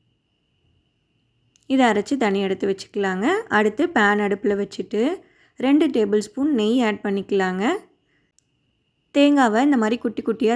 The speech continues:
சில்லு சில்லா கட் பண்ணிட்டு கொஞ்சமா ஆட் பண்ணிக்கலாங்க. அதோட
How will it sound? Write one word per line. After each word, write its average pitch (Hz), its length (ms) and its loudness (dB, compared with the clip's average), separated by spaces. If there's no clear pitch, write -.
சில்லு 220 260 -4
சில்லா 208 200 0
கட் 202 220 -8
பண்ணிட்டு 202 400 -2
கொஞ்சமா 233 400 2
ஆட் 208 200 -2
பண்ணிக்கலாங்க. 202 560 -4
அதோட 214 240 2